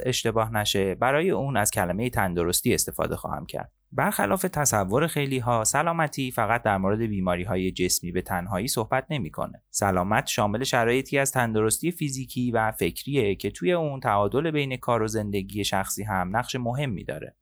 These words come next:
برای اینکه درک صحیحی از استرس داشته باشیم، از مفاهیمی که آقای هانس سلیه توی کتاب The Stress of Life نوشته استفاده خواهیم کرد.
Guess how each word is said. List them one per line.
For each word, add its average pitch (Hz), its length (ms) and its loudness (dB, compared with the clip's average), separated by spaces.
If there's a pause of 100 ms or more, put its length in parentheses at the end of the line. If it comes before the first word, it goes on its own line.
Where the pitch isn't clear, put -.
(120)
برای 160 380 2
اینکه 185 340 0
درک 127 300 2
صحیحی 127 520 2
از 127 140 2
استرس 110 440 2
داشته 101 320 2
باشیم، 90 460 -2
از 123 200 0
مفاهیمی 131 520 0
که 143 300 2
آقای 113 320 2
هانس 127 500 0
سلیه 110 460 -2
توی 123 200 -2
کتاب 107 560 0
The 90 240 2
Stress 110 300 2
of 120 260 0
Life 110 300 0
نوشته 98 500 0
استفاده 98 460 -2
خواهیم - 300 -6
کرد. - 260 -12